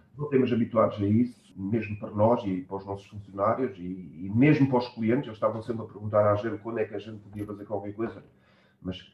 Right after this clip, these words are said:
claro, não podíamos fazer nada e para nós foi muito importante a gente poder abrir outra vez. Claro que não temos,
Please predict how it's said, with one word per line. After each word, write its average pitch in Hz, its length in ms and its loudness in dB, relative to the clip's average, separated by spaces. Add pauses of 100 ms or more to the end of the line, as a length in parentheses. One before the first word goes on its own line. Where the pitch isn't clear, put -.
claro, 101 440 2
não 90 100 -10
podíamos 92 340 -10
fazer 92 220 -12
nada 120 480 0
e 127 60 -4
para 143 160 -4
nós 160 180 4
foi 165 140 0
muito 165 220 2
importante 156 380 -2
a 147 60 0
gente 151 180 0
poder 151 240 0
abrir 151 300 4
outra 160 220 -2
vez. 127 200 0 (180)
Claro 139 280 4
que 143 80 -4
não 131 100 4
temos, 131 500 0